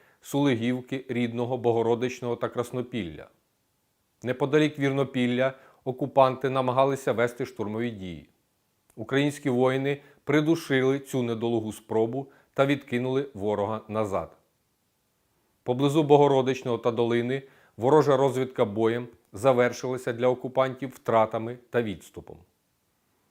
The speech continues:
На Краматорському напрямку ворог здійснював обстріли із танків, ствольної та реактивної артилерії в районах населених пунктів Краматорськ,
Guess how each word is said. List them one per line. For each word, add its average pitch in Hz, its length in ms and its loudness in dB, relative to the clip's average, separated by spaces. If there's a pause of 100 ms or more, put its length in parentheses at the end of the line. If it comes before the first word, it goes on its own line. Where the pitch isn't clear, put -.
(220)
На 120 120 -2
Краматорському 147 800 4
напрямку 139 540 0
ворог 127 480 2
здійснював 127 640 0
обстріли 123 420 0
із 123 180 -8
танків, 123 520 2 (320)
ствольної 135 600 0
та 120 120 -2
реактивної 117 420 -2
артилерії 110 520 -2
в 120 100 -4
районах 120 420 0
населених 117 460 -4
пунктів 98 360 -8
Краматорськ, 110 640 -4